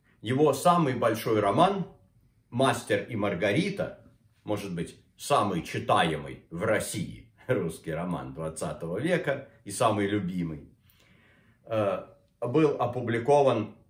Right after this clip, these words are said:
только в шестидесятые годы, да, во время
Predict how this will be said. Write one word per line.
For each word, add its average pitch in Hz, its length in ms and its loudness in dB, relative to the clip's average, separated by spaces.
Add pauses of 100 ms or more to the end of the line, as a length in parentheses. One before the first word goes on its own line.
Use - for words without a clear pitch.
только 113 540 4 (420)
в - 80 -14
шестидесятые 117 1040 -2
годы, 139 540 2 (540)
да, 92 320 -4
во 82 100 -4
время 71 360 -8